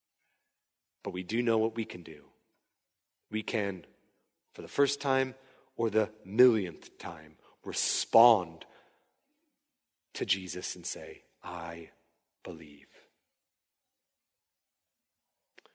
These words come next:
So does God care? The answer is yes.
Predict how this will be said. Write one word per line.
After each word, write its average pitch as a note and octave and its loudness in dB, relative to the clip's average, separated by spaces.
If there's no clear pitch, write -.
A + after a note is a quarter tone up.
So A2+ -4
does A#2 4
God B2+ 4
care? B2+ 0
The G#2+ -2
answer A2 -4
is D#2+ -10
yes. F#2 -6